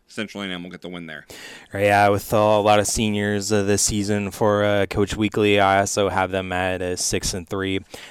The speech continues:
Speaker 2: as well, falling to, uh, Saint T, Tuscola, and, uh, Shelbyville as
Speaker 1: Mm-hmm.
Speaker 2: well. So,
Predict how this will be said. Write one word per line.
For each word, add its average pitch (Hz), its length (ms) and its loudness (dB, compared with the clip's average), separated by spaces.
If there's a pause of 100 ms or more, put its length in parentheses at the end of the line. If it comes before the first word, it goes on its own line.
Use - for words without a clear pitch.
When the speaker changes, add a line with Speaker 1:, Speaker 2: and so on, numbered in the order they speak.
(120)
Speaker 2:
as 92 640 0
well, 98 360 0
falling 90 400 -6
to, 95 200 -4
uh, 92 240 -2
Saint 95 380 -6
T, 98 340 -2 (380)
Tuscola, 92 500 -2
and, 90 320 -8
uh, 85 80 -12
Shelbyville 87 640 -8
as 92 100 -10
Speaker 1:
Mm-hmm. 87 100 -8
Speaker 2:
well. 85 280 -6
So, 82 400 -12